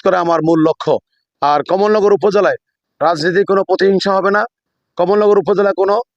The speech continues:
মারা-, মা-, মামলা হামলা থেকে মুক্ত একটি কমলনগর উপজেলা, যে উপজেলা থাকবে বাংলাদেশের ভিতরে একটি মডেল উপজেলা হিসাবে। এখানে মানুষ সুস্থ, সুন্দরভাবে জীবনযাপন করবে এবং আমি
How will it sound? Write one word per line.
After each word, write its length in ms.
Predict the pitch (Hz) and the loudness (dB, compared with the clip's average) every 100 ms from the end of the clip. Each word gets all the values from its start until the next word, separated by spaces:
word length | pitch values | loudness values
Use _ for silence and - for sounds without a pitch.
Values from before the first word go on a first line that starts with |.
| _ _ - | _ _ -4
মারা-, 240 | 160 185 - - 143 | -2 -2 -4 -12 -8
মা-, 340 | 165 - 151 | -6 -4 -4
মামলা 280 | 175 196 208 196 | -2 0 0 0
হামলা 260 | 185 208 208 | -2 -2 0
থেকে 220 | 202 165 113 _ _ _ _ - | 0 -2 -4 _ _ _ _ -4
মুক্ত 300 | 170 - - | -4 -2 -2
একটি 240 | 202 165 175 | -2 -2 -4
কমলনগর 400 | 185 185 185 180 | 0 2 2 2
উপজেলা, 380 | 160 185 190 196 _ _ - | 0 0 0 -2 _ _ -6
যে 160 | 131 185 | 0 2
উপজেলা 300 | 156 190 196 | 2 0 0
থাকবে 420 | 185 330 392 415 - _ _ _ _ _ _ 139 | -2 -2 0 0 -4 _ _ _ _ _ _ -2
বাংলাদেশের 500 | 196 220 220 185 190 | 0 2 0 0 0
ভিতরে 200 | 175 170 | 0 0
একটি 160 | 160 | 0
মডেল 340 | 151 175 208 208 | 0 2 2 2
উপজেলা 320 | 190 185 175 | 0 0 0
হিসাবে। 320 | 160 165 131 - _ _ _ - | -2 -4 -4 -8 _ _ _ -8
এখানে 260 | 156 170 165 | -4 -2 -2
মানুষ 440 | 165 196 180 - _ _ _ - | 0 0 -2 -6 _ _ _ -4
সুস্থ, 340 | 190 - - | -4 -4 -2
সুন্দরভাবে 720 | 196 170 185 170 180 175 170 | 0 0 0 2 2 2 0
জীবনযাপন 560 | 151 160 165 165 160 170 | -2 -2 -2 -2 -2 0
করবে 320 | 170 160 190 - _ _ - | 0 0 -2 -4 _ _ -4
এবং 260 | 165 180 | -2 0
আমি 280 | 165 214 180 | 0 0 -2